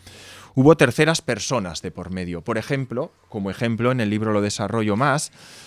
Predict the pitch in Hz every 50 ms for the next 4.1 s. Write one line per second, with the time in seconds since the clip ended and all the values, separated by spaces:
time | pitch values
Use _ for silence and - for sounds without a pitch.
0 | - - - - - - - 131 123 123 123 123 - 165 165 151 156 165 160 151
1 | 147 135 135 151 151 151 165 160 - 147 139 - 135 117 113 107 107 107 104 104
2 | 104 104 104 104 - - - 120 156 160 151 143 143 160 160 131 113 - - 120
3 | 113 110 113 113 113 110 110 110 110 107 110 110 110 110 - 165 175 165 - 143
4 | 170 202